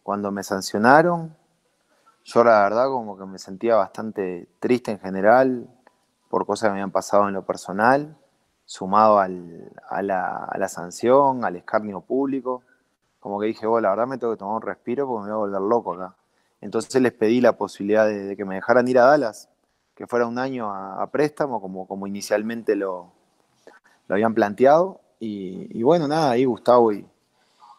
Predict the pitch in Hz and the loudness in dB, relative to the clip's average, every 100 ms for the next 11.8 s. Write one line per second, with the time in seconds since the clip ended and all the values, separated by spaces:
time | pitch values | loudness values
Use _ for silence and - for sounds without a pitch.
0 | _ - 104 - - - - 107 113 113 | _ -10 -8 -6 -6 -8 -6 0 2 4
1 | 131 156 135 113 - 113 110 98 101 92 | 4 2 2 0 2 0 0 -4 -6 -6
2 | 92 92 - - _ - 110 123 117 113 | -10 -12 -16 -20 _ -2 2 4 2 2
3 | 110 113 123 113 151 190 190 139 104 98 | 0 4 2 4 4 6 2 -2 -8 -10
4 | 90 _ _ _ _ _ - 123 117 123 | -16 _ _ _ _ _ -10 -6 -4 -2
5 | 120 107 123 120 117 104 101 98 98 101 | -2 0 -2 -2 -2 -4 -4 -8 -10 -4
6 | 117 117 110 107 139 147 156 113 90 _ | -2 -2 -4 -8 -8 -6 -6 -6 -10 _
7 | _ _ _ _ _ _ _ - 98 110 | _ _ _ _ _ _ _ -14 -6 -4
8 | 110 107 123 156 139 127 123 117 117 120 | 0 4 6 6 4 0 -2 -6 -8 -8
9 | 117 117 110 156 180 160 107 101 101 113 | -6 -4 -2 -4 -4 -8 -8 -8 -8 -8
10 | 113 117 107 117 147 - 117 - 98 - | -10 -8 -6 -4 -4 -8 -16 -20 -20 -16
11 | 117 117 113 107 107 101 92 | -12 -10 -10 -6 -6 -6 -10